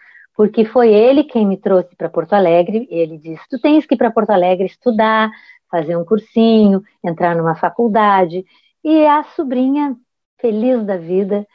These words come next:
veio morar na casa do tio. Isso eu tinha dezessete anos, né, tio?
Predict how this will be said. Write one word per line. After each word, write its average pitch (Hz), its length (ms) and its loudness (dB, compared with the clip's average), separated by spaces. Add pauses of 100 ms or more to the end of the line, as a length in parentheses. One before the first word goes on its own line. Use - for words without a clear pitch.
(160)
veio 190 600 4
morar 233 480 4
na 285 140 -4
casa 226 460 0
do 359 120 2
tio. 311 400 2 (1300)
Isso 220 220 -4
eu 254 100 4
tinha 311 600 -4 (680)
dezessete 214 920 -4
anos, 226 280 0
né, 190 180 -4
tio? 190 340 -4